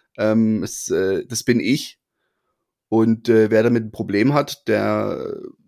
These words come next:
hat wahrscheinlich in meinem Leben nicht viel Platz. Und ich wollte eben mal einen Job haben, der mir wirklich rundum Spaß macht und wo ich von,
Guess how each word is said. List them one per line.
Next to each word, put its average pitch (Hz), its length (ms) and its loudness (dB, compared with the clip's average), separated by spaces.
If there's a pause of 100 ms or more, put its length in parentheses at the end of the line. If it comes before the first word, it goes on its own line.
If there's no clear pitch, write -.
(100)
hat - 260 -8
wahrscheinlich 127 380 -4
in 117 40 -16
meinem 117 220 -2
Leben 135 260 -4
nicht 127 180 -6
viel 120 160 -12
Platz. 135 440 -6
Und - 320 -12
ich 113 200 -12
wollte 120 240 -2
eben 123 220 -4
mal 117 140 0
einen 113 100 -4
Job 127 260 -4
haben, 120 380 -6
der 117 140 0
mir 117 160 -4
wirklich 131 340 -8
rundum 139 420 -4
Spaß 127 420 -6
macht 123 200 -8
und 113 160 -6
wo 113 140 -2
ich 113 100 -8
von, 113 260 -4